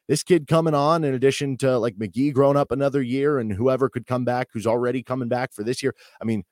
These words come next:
the secondary has a very bright future for this Kansas program, which is, uh, very awesome. But again,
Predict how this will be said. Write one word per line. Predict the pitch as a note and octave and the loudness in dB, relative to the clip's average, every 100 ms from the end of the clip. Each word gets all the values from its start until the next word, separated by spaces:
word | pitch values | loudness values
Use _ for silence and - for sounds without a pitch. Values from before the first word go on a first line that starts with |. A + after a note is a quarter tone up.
| - | -10
the | G#2 | 2
secondary | G#3 G#3 C#3+ C#3+ B2+ A#2 | 4 4 4 6 6 4
has | B2 G#2 | 2 0
a | F#2 | -2
very | B2+ C#3+ B2 G2 | 2 4 4 4
bright | B2+ A2+ | 4 2
future | - B2 - G#2 F#2+ _ _ | 0 -4 0 -2 -2 _ _
for | - C3 | 0 2
this | A2 - | 2 -2
Kansas | B2 A2+ G2 | -4 -4 -4
program, | - A#2 G#2+ G#2 F#2+ | -2 0 0 -2 -4
which | F#2+ - | -6 -6
is, | F2+ F#2+ | -6 -2
uh, | F#2 | -2
very | G2+ C3+ A2+ | 2 2 2
awesome. | G#2 G2 | 0 -2
But | F#2 | -6
again, | A2 | -6